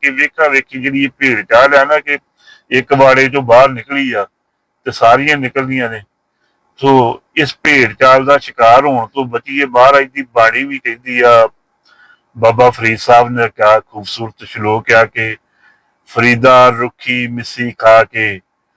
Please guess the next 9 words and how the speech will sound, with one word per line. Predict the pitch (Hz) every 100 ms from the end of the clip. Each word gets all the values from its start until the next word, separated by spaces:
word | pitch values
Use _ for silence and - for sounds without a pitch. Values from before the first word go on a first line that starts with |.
| _ _ -
ਠੰਡਾ | 135 151 151 147 131
ਪਾਣੀ | - 120 123 123 113
ਪੀ, | 110 110 98 87 _ _ _ _ _ 107
ਦੇਖ | 98 127 156 165 _
ਪਰਾਈ | 131 127 127 127 123 _
ਚੋਪੜੀ | 117 117 117 123 127
ਨਾ | 120 110 117 127
ਤਰਸਾਏ | - 117 - 107 107 110
ਜੀ।" | 98 98 98 87